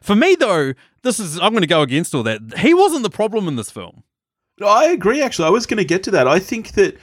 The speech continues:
Speaker 2: as much as I dislike him, and I find him incredibly unlikable, you know, like, there are some actors who, even though I don't think they're good actors, I think they have an incredible amount of charm to carry a film. Like,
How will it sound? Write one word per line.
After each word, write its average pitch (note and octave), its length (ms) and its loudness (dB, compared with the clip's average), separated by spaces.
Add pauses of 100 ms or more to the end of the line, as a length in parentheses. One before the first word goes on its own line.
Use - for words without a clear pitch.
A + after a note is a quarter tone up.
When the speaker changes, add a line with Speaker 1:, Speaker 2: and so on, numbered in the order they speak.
(180)
Speaker 2:
as D#3+ 140 0
much E3 280 -2
as A3 60 -4
I F3 120 2
dislike B2 500 -4
him, G2 240 -6
and C#3+ 120 0
I D3+ 100 2
find E3+ 420 -2
him C#3+ 260 -2
incredibly A2+ 1040 -4 (200)
unlikable, G2 760 -4
you D3+ 80 0
know, D#3 120 4
like, D3 140 0 (300)
there E3 160 4
are D#3+ 60 2
some F#3+ 260 2
actors B2 380 -2
who, B2+ 100 2
even A#2+ 160 0
though A2 140 -2
I G#2 80 0
don't G#2 280 -2
think F#2 140 -12
they're G2 100 -2
good F#2+ 240 -2
actors, G2 380 -2
I G2 80 0
think G2+ 260 -2
they G#2+ 140 0
have G2 240 0
an F#2+ 80 -4
incredible F2+ 540 -2
amount F2 200 -4
of C#2+ 60 -10
charm E2 500 -4
to F2+ 100 -8
carry D#2+ 280 -4
a D2 60 -6
film. E2 320 -6
Like, F2+ 240 -2